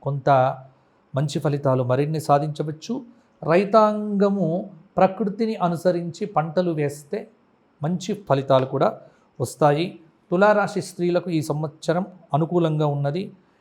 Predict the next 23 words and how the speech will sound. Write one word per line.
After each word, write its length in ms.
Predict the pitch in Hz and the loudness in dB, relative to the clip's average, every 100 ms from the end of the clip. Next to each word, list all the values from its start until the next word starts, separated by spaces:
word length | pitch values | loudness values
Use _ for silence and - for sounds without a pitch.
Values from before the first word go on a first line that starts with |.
| _ | _
ఎంత 280 | 143 185 190 | 0 0 0
శ్రమ 320 | - 156 165 175 | 0 0 -2 0
చేస్తే 300 | 175 - - | -2 -4 -8
అంత 280 | 214 156 143 | -4 -4 -2
ఫలితం 440 | - 143 143 143 | -2 -2 -2 -2
బాగుంటుంది. 680 | 123 127 147 147 147 175 233 - _ _ - | 2 2 0 -6 -6 -8 -10 -16 _ _ 0
తులారాశి 460 | 185 233 226 190 196 | 6 8 8 4 -2
స్త్రీలకు 360 | 196 190 190 | -2 -2 0
ఈ 100 | 180 | -2
సంవత్సరం 560 | 151 160 165 - 185 208 | -2 -4 -4 -6 -8 -6
అనుకూల 360 | 147 175 226 208 | -4 -4 -2 -2
ఫలితాలే 500 | 196 160 151 147 160 | -2 -4 -2 -2 -4
అధికంగా 400 | 139 139 143 143 | -6 -8 -6 -4
ఉన్నాయి. 520 | 135 131 135 160 208 - _ _ _ _ - | -4 -2 -4 -4 -10 -16 _ _ _ _ -4
వివాదాస్పద 640 | 156 196 208 196 202 196 170 | 6 6 8 4 0 -4 -2
అంశాల 440 | 160 147 160 160 | -4 -2 0 0
మీదకి 440 | 156 156 156 156 | -2 -4 -6 -6
వెళ్లకుండగా 760 | 143 135 147 143 139 143 175 - | -2 0 -2 -4 -6 -2 -2 -2
అనుకూల 360 | 143 170 202 180 | -4 -4 0 2
అంశాలను 640 | 160 151 151 143 151 190 | 2 0 -2 -2 -4 -2
ఆత్మవిశ్వాసంతో 1000 | 139 151 - 196 165 - 160 151 143 147 | 2 0 0 -4 -4 0 0 0 -4 -2
ఉండటం 420 | 139 135 139 165 - - _ _ _ _ _ _ _ - | -2 -4 -4 -6 -6 -18 _ _ _ _ _ _ _ 0
వల్ల 340 | 139 160 202 | 2 4 2